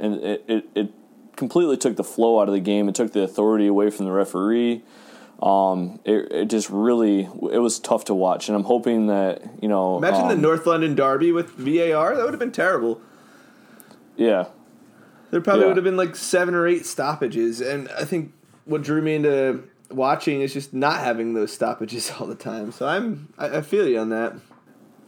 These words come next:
Speaker 1: And it all depends too, you know, how they implement it. So, um, you know, I, I think that, you know, M L S is probably going the American route that they want to get every call exactly right.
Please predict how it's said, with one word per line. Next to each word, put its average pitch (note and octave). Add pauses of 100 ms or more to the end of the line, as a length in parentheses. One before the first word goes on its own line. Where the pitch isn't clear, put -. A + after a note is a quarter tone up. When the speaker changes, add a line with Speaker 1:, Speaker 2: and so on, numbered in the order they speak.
(100)
Speaker 1:
And D3
it D3
all D3+
depends C3+
too, B2+
you A#2
know, A2+
how A#2+
they A#2
implement G#2+
it. G#2+
So, G#2+
um, G#2 (320)
you A2+
know, G#2 (120)
I, G#2+ (140)
I A2
think A2
that, G#2 (220)
you A2
know, G2 (720)
M G#2
L G#2
S G2+
is G2
probably G#2
going G#2
the G#2
American G#2
route G#2
that G2+
they G2+
want G#2
to G2+
get G#2
every G2
call G2+
exactly G2+
right. G2+